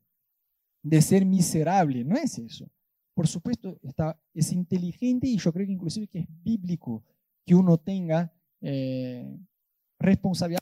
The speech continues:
financiera para prosperar, y eso no tiene nada que ver con, eh, teología de la prosperidad, que es otra cosa, ¿no? Eh, hablamos inclusive ya hace unos domingos que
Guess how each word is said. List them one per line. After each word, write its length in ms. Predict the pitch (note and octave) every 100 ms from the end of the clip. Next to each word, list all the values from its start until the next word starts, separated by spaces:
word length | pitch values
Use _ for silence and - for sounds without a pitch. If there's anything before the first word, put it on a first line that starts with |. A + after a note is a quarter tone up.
| -
financiera 460 | F3 D#3+ F#3 F#3+
para 180 | F3+ E3+
prosperar, 560 | F3 E3 D#3+ D3+ G3 D#3
y 60 | D#3+
eso 160 | F3
no 80 | D#3+
tiene 320 | F3 E3+ D3+ _ _ C3+
nada 600 | B2+ D3 G3 F3 F#3+ E3+
que 100 | C#3
ver 140 | C#3+
con, 320 | C#3 B2 A#2 _ _ -
eh, 160 | B2+ -
teología 380 | C3+ B2+ C3 D3+
de 100 | C3+
la 160 | B2+
prosperidad, 520 | - C3+ C#3+ C3+ D3+
que 80 | -
es 80 | -
otra 180 | D3+ C3+
cosa, 260 | - D3+ -
¿no? 180 | F3 A#3+ _ _ _ _ _
Eh, 420 | C3 B2+ B2+ A#2 A2+ - _ _ _ _ _ _ _ _
hablamos 460 | A#2+ C3+ F3+ D3+
inclusive 360 | B2+ A#2+ D3+ D3
ya 180 | C#3 C#3+
hace 180 | C3+ C#3
unos 180 | C3+
domingos 560 | C#3 D3 E3+ F3 E3 - _ _ _ _
que 240 | C#3+ C3